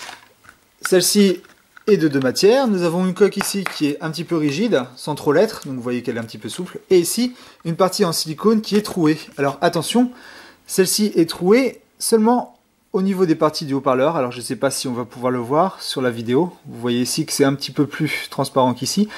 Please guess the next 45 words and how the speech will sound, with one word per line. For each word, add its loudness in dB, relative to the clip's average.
C'est 2
normal 2
puisque -12
vous -2
avez 2
ici -2
un 0
film -2
de -2
protection 0
permettant -2
donc -6
que -10
si -2
des 2
impuretés -2
viennent 0
à -4
s'y -6
loger, 2
ne 2
puissent -6
pas 4
venir -2
rayer 2
l'écran -2
sur -6
lequel 2
celui-ci -4
va 4
être 0
déposé. 0
C'est -8
plutôt 2
sympa. -2
Au 8
niveau 6
des 2
ouvertures, 2
tout -10
a 4
été 0
très -4
bien -2
conçu. -4